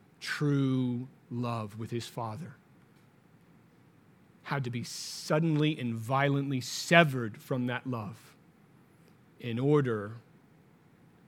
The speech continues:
for you and I to be welcomed in. It had to happen. And we know this is true because Jesus, hours before going to the cross,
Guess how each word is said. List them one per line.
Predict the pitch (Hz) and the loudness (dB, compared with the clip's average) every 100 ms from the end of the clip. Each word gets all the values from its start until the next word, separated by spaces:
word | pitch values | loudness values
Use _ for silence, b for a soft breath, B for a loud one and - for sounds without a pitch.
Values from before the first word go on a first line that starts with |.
| - - | -20 -12
for | - | -6
you | 110 123 127 | -4 -2 -2
and | 117 | -2
I | 113 | -2
to | 110 | -4
be | 113 | -6
welcomed | 110 104 - 107 | -6 -8 -8 -10
in. | 101 170 - - - - _ - _ - - - _ - - - - _ _ - - - | -10 -12 -16 -20 -20 -20 _ -20 _ -20 -20 -20 _ -20 -20 -20 -20 _ _ -20 -20 -18
It | - | -8
had | - 123 | -6 -4
to | 180 | -6
happen. | 127 123 113 107 - - - - - - - - - - - B B B B | -8 -8 -12 -16 -20 -20 -20 -20 -20 -20 -20 -20 -20 -20 -20 B B B B
And | 135 | 2
we | 147 | 4
know | 156 160 196 | 6 8 8
this | 220 - | 6 2
is | 160 - | -2 -4
true | - 156 123 139 135 - - - - - - - - - - b b - | 0 0 0 -4 -10 -18 -20 -20 -20 -20 -20 -20 -20 -20 -20 b b -2
because | 139 156 113 | 6 6 4
Jesus, | 107 170 190 135 127 135 - - - | 2 6 6 4 0 -2 -10 -14 0
hours | 147 185 202 214 220 202 - - - | 6 6 8 6 4 -2 -10 -12 -6
before | 147 - 151 156 165 170 180 - - - - - 117 | -4 -2 2 4 4 4 -4 -16 -20 -20 -20 -12 0
going | 151 180 196 | 4 6 6
to | 175 135 | 2 -2
the | 120 | -6
cross, | - 117 110 120 - - | -6 -6 -6 -8 -12 -14